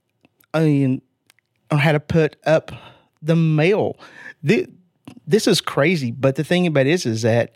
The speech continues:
some people are really good at it and other people are really horrible at it. And you have to find that person <clears throat> to be able to f-, be able to put up the mail correctly. It's just kind of interesting. And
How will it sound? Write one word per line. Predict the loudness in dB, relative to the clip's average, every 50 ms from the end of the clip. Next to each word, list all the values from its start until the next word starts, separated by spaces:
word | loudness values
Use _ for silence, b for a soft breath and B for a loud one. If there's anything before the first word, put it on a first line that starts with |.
| B B B B B B B B B _ _
some | -8 -4 -2 -2 -2
people | 0 -2 -4 -2 -2 0
are | 0 0
really | 0 0 0 0
good | 0 0 0 0
at | 0 0 -2 -2
it | -4 -6 -6 -2
and | 0 2
other | 2 2 0
people | 0 0 -2 -2 -2 -2 -4 -4 -2
are | -2 0 0
really | 0 0 0 -2 -2 -2 -2 -2
horrible | -4 -4 -2 0 0 0 0 -2 -4 -6 -6 -6
at | -6 -8
it. | -10 -12 _ B B B B B B B B
And | 0 2 2
you | 2
have | 2 0
to | -4
find | -4 -2 -2 0 0 0 0
that | -2 -2 -4
person | -4 -2 0 0 0 0 0 0 0 0 0 -4 -8 _ _
<clears throat> | _ -4
to | -2 0 2 2 2 0 0 -2 -6 -10 -16 _ _ _ _ _ _ -20 _ _ _ _ _ _ _ _ _ _ _ _ _ -2 -2
be | 0 0 0 0
able | 0 0 0 -2 -2 -2 -2 -4
to | -4 -4 0 2 2 2 2 0 -4 -6 -8 -12 -14 _ _ _ _ _ _ _ _ _ _ _
f-, | -20 -20 -20 _ _ _ _ -6
be | -2 0 2 2
able | 2 0
to | -2 -2
put | -4 -4
up | -2 0
the | 0
mail | 2 2 2 0 0
correctly. | -2 -4 -4 -4 -4 -4 -8 -12 -12 -6
It's | -4 -4 -2
just | 0 -2 -2 -2 -4 -6
kind | -4 -4 -2
of | -2 -2
interesting. | -2 -2 -4 -6 -8 -10 -12 -16 -20 -20 -20 -20 B B B B B B B B B B B B B B B B B _ _ _
And | -2 0 2 2 2 2 2 0 0 -2 -4